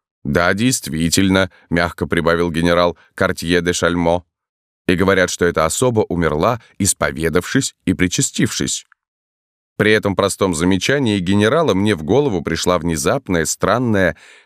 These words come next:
неприличная мысль. Я представил себе конец света, как он описан в Диезыро, в свидетельствах Давида и Севиллы.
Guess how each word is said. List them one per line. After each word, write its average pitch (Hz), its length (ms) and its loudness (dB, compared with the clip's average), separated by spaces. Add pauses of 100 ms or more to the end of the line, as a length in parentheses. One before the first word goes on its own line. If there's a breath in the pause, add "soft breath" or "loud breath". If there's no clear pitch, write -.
неприличная 104 1000 0
мысль. 67 460 -4 (540)
Я 85 160 2
представил 90 540 -2
себе 87 260 0
конец 87 320 -2
света, 85 580 -2 (240 soft breath)
как 87 180 0
он 87 120 2
описан 87 480 0 (140)
в 80 120 -4
Диезыро, 101 760 0 (500)
в - 60 -6
свидетельствах 92 720 0
Давида 98 400 0
и 82 80 2
Севиллы. 73 600 0